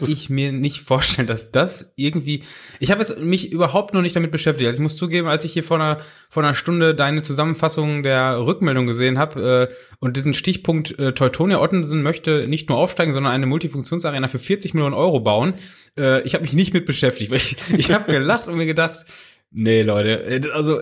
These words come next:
ernsthaft, da, das ist doch wirklich jetzt nicht die Zeit, äh, wert, dass ich mich da jetzt reinlese und, und was da die Gedanken hinter sind. Äh, das, das ist doch,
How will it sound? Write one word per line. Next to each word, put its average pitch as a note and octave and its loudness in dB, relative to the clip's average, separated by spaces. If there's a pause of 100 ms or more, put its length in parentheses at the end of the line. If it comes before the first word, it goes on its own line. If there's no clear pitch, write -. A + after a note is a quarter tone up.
ernsthaft, D#3 2
da, C3+ 4
das D3 -2
ist F3 -4
doch C#3+ 0
wirklich F3 0
jetzt E3 -2
nicht E3 -6
die D#3+ -2
Zeit, F3 -2
äh, C#3+ -2
wert, E3+ 2
dass E3 -2
ich D3 -8
mich D#3+ -2
da D#3 4
jetzt B2+ 0
reinlese D3 2
und, C3+ -4
und B2+ -4
was D3+ -2
da E3 4
die D3 -2
Gedanken C#3 0
hinter B2 4
sind. C#3 0 (560)
Äh, G2+ -8
das, G#2 -10
das G#2 -8
ist B2+ 0
doch, A2 -2